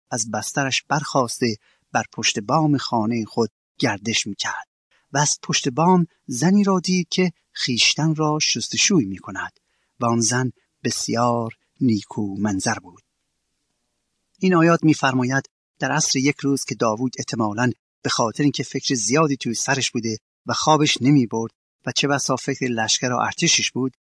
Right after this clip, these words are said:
از تخت خواب بیرون میاد که روی تخت پشت بام بود و شروع به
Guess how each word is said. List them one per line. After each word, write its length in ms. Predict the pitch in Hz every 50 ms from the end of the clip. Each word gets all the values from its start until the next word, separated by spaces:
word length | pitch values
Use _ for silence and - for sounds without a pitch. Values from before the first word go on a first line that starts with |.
| _ _ -
از 120 | 160 -
تخت 260 | - 175 156 - -
خواب 320 | 151 - 190 196 190 180 160 - _ _ _ -
بیرون 300 | 123 117 127 160 170 156
میاد 300 | 151 151 151 147 147 - _ _ _ _ _ _
که 160 | - 135 120 113
روی 180 | 107 127 131
تخت 280 | - - 117 - - - _ _ _ _ _ -
پشت 220 | - - - - 117
بام 260 | 107 135 151 143 135
بود 200 | 143 143 143 - _ _ _ _ _ -
و 60 | 165
شروع 360 | 160 - - 190 214 220 190
به 200 | 170 175 160 156